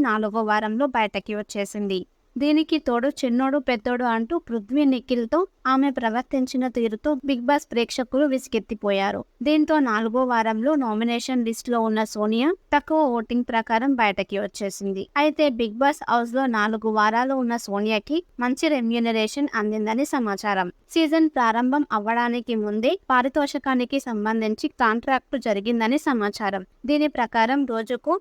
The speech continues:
ఇరవై ఎనిమిది వేల రూపాయలు, రోజుకు ఇరవై ఎనిమిది వేల చొప్పున ఒక వారానికి గాను రెండు లక్షల రెమ్యూనరేషన్ దక్కేలా సోనియా బిగ్ బాస్ హౌస్ లోకి అడుగుపెట్టిందట. ఆ లెక్కన మొత్తం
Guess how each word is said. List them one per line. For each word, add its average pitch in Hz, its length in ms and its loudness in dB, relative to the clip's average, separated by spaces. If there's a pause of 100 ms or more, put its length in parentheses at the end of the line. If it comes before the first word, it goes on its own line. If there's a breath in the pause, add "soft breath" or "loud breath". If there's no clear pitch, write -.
(180)
ఇరవై 285 220 2
ఎనిమిది 269 380 -2
వేల 233 160 0 (120)
రూపాయలు, 214 420 0 (160)
రోజుకు 269 340 0 (180)
ఇరవై 233 260 0
ఎనిమిది 240 400 0
వేల 220 180 0 (120)
చొప్పున 220 280 -4 (380)
ఒక 262 140 0 (100)
వారానికి 269 560 0
గాను 220 260 0
రెండు 220 240 0
లక్షల 226 260 -2 (120)
రెమ్యూనరేషన్ 240 680 0
దక్కేలా 220 400 0 (240)
సోనియా 277 320 2 (120)
బిగ్ 196 200 -6
బాస్ 269 240 2
హౌస్ 226 280 -2
లోకి 226 220 -2 (100)
అడుగుపెట్టిందట. 214 720 -2 (340)
ఆ 269 40 2 (100)
లెక్కన 262 320 0 (200)
మొత్తం 277 280 0